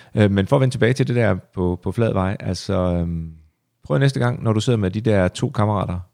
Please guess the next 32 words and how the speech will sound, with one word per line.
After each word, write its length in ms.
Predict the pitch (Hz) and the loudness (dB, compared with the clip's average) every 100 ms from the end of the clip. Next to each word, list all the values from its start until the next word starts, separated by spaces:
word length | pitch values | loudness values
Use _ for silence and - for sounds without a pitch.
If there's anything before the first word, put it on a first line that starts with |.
| _ | _
og 280 | 92 90 90 | -2 -2 -2
du 60 | |
tænker, 460 | 90 95 95 92 87 | -4 -4 -2 -4 -4
"Nu 100 | 90 | -4
tager 160 | - | -4
jeg 60 | 98 | -4
røven 180 | 87 90 | -4 -4
på 100 | 92 | -4
dem 100 | 85 | -4
i 40 | |
dag. 220 | 85 - - _ - | -4 -6 -12 _ -8
Nu 260 | 98 92 - | -6 -6 -4
kører 220 | 95 90 | 0 0
jeg 120 | 95 95 - | 0 -4 -8
tolv 200 | - - | -6 -4
hundrede 180 | 90 87 | -2 -2
meter 180 | 90 90 | -2 -4
fra 120 | 87 | -4
byskiltet." 480 | 92 90 98 - 87 _ _ _ _ - | -6 -6 -6 -6 -10 _ _ _ _ -6
Så 60 | |
lige 160 | 113 120 | -2 0
fald 160 | 117 | 0
tilbage 460 | 107 107 98 104 117 - _ _ _ - | 0 0 0 0 -2 -8 _ _ _ -8
ti 140 | 131 | -6
meter. 260 | 101 92 104 107 _ _ _ _ _ _ _ | -4 -4 -4 -8 _ _ _ _ _ _ _
Og 80 | - | -2
så 80 | 117 | 0
i 60 | |
stedet 180 | 110 123 | 2 0
for 80 | 101 | 0
at 60 | |
angribe 280 | 104 - 117 | 0 0 -2